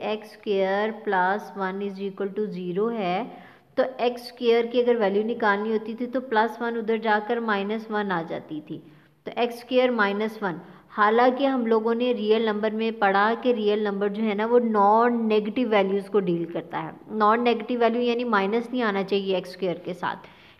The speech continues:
ठीक है, क्योंकि square किसी भी value को minus minus plus कर देता है, यानी माइनस वन का square तो यानी minus minus plus one। तो हुआ क्या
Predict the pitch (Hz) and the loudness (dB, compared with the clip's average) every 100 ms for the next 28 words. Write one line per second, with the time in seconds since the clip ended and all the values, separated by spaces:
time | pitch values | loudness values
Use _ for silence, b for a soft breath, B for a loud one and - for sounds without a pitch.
0 | - 226 277 269 302 370 359 - 277 294 | -12 -8 -6 -2 0 0 -2 -2 -2 0
1 | 269 254 294 269 302 240 220 247 254 285 | -2 -4 -2 2 4 4 4 0 0 -2
2 | 262 214 202 254 254 247 247 277 - 320 | 0 0 0 -2 -2 -2 -2 -2 4 4
3 | 339 339 285 220 202 208 160 - B B | 4 4 2 2 0 0 -4 -6 B B
4 | B 214 220 269 302 233 196 196 233 254 | B -4 -2 -2 -2 0 0 0 -4 -4
5 | 233 220 220 233 233 - 214 214 233 233 | -4 -4 -2 -2 -2 -2 0 0 -2 -2
6 | 226 240 226 196 208 214 233 233 247 247 | -4 -2 0 0 -2 -4 -4 -4 -6 -4
7 | 302 311 294 226 226 B B B - - | -4 -4 -6 -8 -10 B B B -12 -6
8 | 254 262 262 277 277 240 | 0 4 4 4 2 2